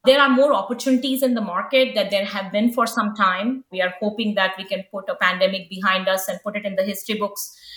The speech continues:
For example, think about, you know, healthcare industry. The non-clinical staff in healthcare industry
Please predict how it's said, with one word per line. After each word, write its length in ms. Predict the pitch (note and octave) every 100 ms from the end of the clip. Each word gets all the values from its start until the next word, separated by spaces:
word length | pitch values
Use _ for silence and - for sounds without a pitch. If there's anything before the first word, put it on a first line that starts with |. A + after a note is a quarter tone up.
| - -
For 160 | D4+ D#4+
example, 580 | A#3 B3 A3+ A#3 A3 -
think 200 | C#4 C4
about, 520 | A3 A3+ A3 A3 A3 - _ _ _
you 100 | B3
know, 140 | A3
healthcare 480 | G#3+ G#3+ A#3+ A#3+ B3
industry. 540 | G#3+ F#3+ D3+ - - _ _ _ _
The 140 | F3+ A#3
non-clinical 1300 | A3+ A3 A3+ C#4 F#4+ A4 - - D4+ C#4 C4+ C#4 C4
staff 540 | - - G#3+ E3+ C3+ - _ _
in 180 | G3+ G#3
healthcare 560 | - B3 B3+ B3+ C4
industry 680 | A#3 G#3 F#3+ - G3+ D3+ D3+